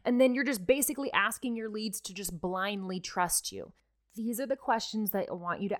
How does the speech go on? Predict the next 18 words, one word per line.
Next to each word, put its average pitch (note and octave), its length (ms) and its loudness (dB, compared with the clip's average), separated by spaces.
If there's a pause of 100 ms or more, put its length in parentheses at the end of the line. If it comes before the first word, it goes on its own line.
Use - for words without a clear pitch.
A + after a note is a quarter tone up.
ask C#4+ 340 -6
yourself F3 560 -2 (560)
if B3+ 500 2 (440)
you A#3 460 -2 (200)
are B3 160 4
not G#3 320 0
making B3 320 -2
sales E4 380 0
right F3+ 180 -2
now. - 300 -10 (480)
You G#3 180 0
do G3+ 260 4
not D4+ 200 6
need D4 200 -2
to D4 80 -2
lower C4+ 240 2
your C4 160 -8
prices. F#3+ 720 2